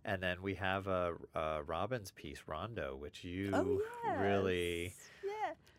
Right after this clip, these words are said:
Speaker 1: put on our radar as, like, "Let's do this."
Speaker 2: Let's
Speaker 1: And it hasn't
Speaker 2: bring it
Speaker 1: gone
Speaker 2: back.
Speaker 1: since the early eighties, correct?
Speaker 2: Nineteen eighty-one. I
Speaker 1: Yeah,
Speaker 2: think the
Speaker 1: yeah.
Speaker 2: last time it went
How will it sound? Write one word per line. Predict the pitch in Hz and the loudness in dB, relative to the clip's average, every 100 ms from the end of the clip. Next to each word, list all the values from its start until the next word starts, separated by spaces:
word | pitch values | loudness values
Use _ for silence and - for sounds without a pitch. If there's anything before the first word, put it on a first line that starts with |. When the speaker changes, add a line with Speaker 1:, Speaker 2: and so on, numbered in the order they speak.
| - | -4
Speaker 1:
put | - 110 | 6 8
on | 98 92 | 8 6
our | 85 | 4
radar | 85 87 87 80 80 | 4 4 4 4 4
as, | 82 82 | 2 0
like, | 87 82 - | 0 0 2
"Let's | 151 - | 2 2
do | - 80 110 | -6 0 0
this." | 156 73 | 2 0
Speaker 2:
Let's | - | 0
Speaker 1:
And | 92 | 2
it | |
hasn't | 110 127 - | 2 4 4
Speaker 2:
bring | |
it | - | 6
Speaker 1:
gone | 110 107 104 | 6 6 2
Speaker 2:
back. | |
Speaker 1:
since | - 101 87 - | -2 -4 -4 -4
the | |
early | 82 82 78 | -2 -2 0
eighties, | 90 131 - - | 0 0 -2 -2
correct? | 185 190 | -2 2
Speaker 2:
Nineteen | 240 | 4
eighty-one. | 214 185 180 226 160 | 6 6 2 0 0
I | 170 | 2
Speaker 1:
Yeah, | 87 | 4
Speaker 2:
think | 240 233 | 4 6
the | |
Speaker 1:
yeah. | 196 | 4
Speaker 2:
last | 185 190 - | 4 0 -2
time | 214 196 | 0 0
it | - | 0
went | 165 160 202 | 0 0 0